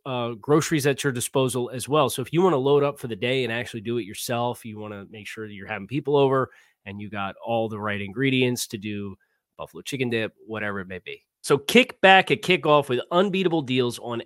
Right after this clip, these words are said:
everything you need to watch or tailgate.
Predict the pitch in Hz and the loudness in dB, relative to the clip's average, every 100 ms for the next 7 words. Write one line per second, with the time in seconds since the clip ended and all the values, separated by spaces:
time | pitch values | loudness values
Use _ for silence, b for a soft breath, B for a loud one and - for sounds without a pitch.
0 | - 165 202 185 185 156 156 139 139 135 | -2 2 2 2 0 2 0 0 -4 -6
1 | 107 98 123 131 139 - - - 113 113 | -8 0 4 6 4 -6 -12 -12 -8 -8
2 | 107 - 170 160 143 147 143 | -8 -2 0 0 2 0 0